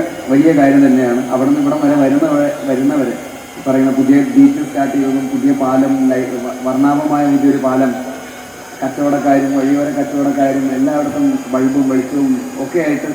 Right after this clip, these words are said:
ഈ നാടങ്ങ് ഭയങ്കരമായിട്ടങ്ങ് കളർഫുള്ളായി മാറി. നാട്ടുകാർ നിങ്ങളുടെ സന്തോഷം കാണുമ്പോൾ എല്ലാവരും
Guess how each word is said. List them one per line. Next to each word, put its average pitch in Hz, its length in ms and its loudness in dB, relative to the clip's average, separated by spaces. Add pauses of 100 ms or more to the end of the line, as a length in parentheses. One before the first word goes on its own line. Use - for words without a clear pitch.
(380)
ഈ 143 80 0
നാടങ്ങ് 160 480 2 (300)
ഭയങ്കരമായിട്ടങ്ങ് 170 720 2
കളർഫുള്ളായി 151 540 0
മാറി. 143 260 0 (160)
നാട്ടുകാർ 147 440 -2
നിങ്ങളുടെ 143 360 0
സന്തോഷം 151 400 0
കാണുമ്പോൾ 147 320 -2 (640)
എല്ലാവരും 170 440 4